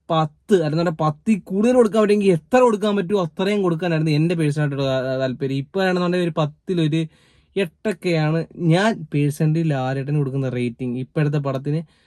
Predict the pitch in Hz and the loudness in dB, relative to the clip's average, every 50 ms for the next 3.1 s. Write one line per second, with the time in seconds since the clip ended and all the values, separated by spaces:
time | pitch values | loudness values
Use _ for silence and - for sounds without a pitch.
0 | _ _ _ _ _ _ _ _ _ _ _ _ _ _ _ - 202 175 175 190 | _ _ _ _ _ _ _ _ _ _ _ _ _ _ _ -6 0 4 6 6
1 | 208 220 226 220 226 208 196 165 139 123 123 123 120 135 135 131 127 - 117 151 | 6 6 4 2 2 2 2 2 0 0 -2 -4 -4 -4 -2 -2 -2 -4 -2 -2
2 | 165 165 165 147 147 143 135 131 139 135 127 135 135 147 160 180 180 156 - 156 | 0 0 0 0 0 0 -2 -2 -2 -4 -2 -2 0 0 0 0 0 -2 -2 -2
3 | 151 | 0